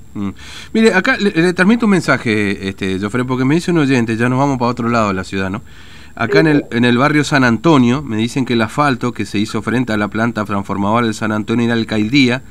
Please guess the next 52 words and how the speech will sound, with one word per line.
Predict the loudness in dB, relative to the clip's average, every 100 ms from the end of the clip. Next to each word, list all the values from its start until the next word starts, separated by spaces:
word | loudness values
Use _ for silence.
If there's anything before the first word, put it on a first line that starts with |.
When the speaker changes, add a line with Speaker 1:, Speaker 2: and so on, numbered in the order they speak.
| -20 -20 -20 -14 -8
Speaker 1:
eh, | -4
se | -2
está | 0 2
abriendo, | 4 4 4 0
me | -4
dice | -6 -6
un | -6
oyente. | -4 -6 -8
La | -8 -6
verdad | -4 -2
que | -2
no, | -2 -4
no, | -4 -4
no | -4
fuimos | 0 2 2 2
a |
ver | 0 0
todavía | 2 2 4 2
porque | 0 -4 -4
no | -4
tuvimos | -2 -4 -2
tiempo, | -4 -4
fue | -4 -6
temprano | -6 -4 -6
este | -4
mensaje. | -6 -4 -6 -6 -12 -20 -8
Pero | -4
están | 0 0
teniendo | 2 2 2
problemas | 2 2 2 0
también, | 0 0 0 0
este | -2
asfalto | -2 0 0
es | 0
relativamente | 0 0 2 2 2
nuevo, | 2 2 2 -2
¿no? | -4 -8 -10 -16 -20 -20 -20 -10
Ahí | -6 -6
frente | -6 -8
a |
San | -4 0
Speaker 2:
Sí, | 2
Speaker 1:
Antonio. | 2 0
Speaker 2:
ese |
es | 2
un, | 2 4 2 0
un | 2
pavimento | 6 6 4 2 0
nuevo, | 2 4 2 0 -6
eh, | -8 -6 -6 -6 -10 -12 -14 -18 -20 -16
la | -10
verdad | -6 -4